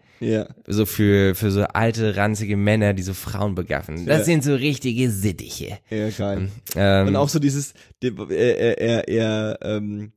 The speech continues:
Speaker 1: ich glaub, eines der größten Goldgruben ist diese, diese, dieses Abgefeier und eine, er nennt es ja so Schnack, ja,
Speaker 2: Hm.
Speaker 1: so einen Spruch nach dem anderen, so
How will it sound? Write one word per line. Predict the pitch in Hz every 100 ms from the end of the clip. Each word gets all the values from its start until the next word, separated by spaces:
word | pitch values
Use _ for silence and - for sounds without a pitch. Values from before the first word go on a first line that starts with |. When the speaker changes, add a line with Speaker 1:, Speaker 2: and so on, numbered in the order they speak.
| _ _ _
Speaker 1:
ich | -
glaub, | 127 -
eines | - 147 147
der | 131
größten | 135 160 - 139
Goldgruben | 127 151 165 135 117 123
ist | - 123 - 123
diese, | 120 113
diese, | 117 110
dieses | 113 110 - _
Abgefeier | 156 - 139 - - 110 113 113 120 -
und | 117 107 - - - - _ _ _ -
eine, | 127 165 196 190 175 175 -
er | 123
nennt | 143 151
es | 160
ja | 143 123
so | 113
Schnack, | - 143 135 - - _ -
ja, | 110 123 175 -
Speaker 2:
Hm. | 110 104
Speaker 1:
so | 104 - - -
einen | 135 175 196 180 180 185 - _ -
Spruch | - - - 208 -
nach | 156 135
dem | 147
anderen, | 139 147 123
so | 113